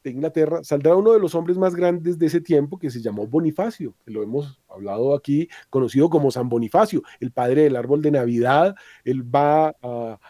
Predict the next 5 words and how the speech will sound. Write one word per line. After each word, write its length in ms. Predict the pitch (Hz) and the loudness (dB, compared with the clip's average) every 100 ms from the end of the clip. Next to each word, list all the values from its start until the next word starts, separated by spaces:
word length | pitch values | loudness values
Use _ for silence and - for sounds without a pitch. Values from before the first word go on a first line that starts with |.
| - | -8
Alemania, 720 | - 175 190 165 151 165 202 214 | 0 2 4 2 2 2 0 -2
enviado 580 | 131 123 117 139 135 156 | -8 -8 0 2 4 2
ya 400 | 147 147 156 180 - _ _ | 2 2 2 -2 -10 _ _
por, 360 | 131 131 123 | -2 0 -2
eh, 300 | 117 120 117 | -2 -4 -6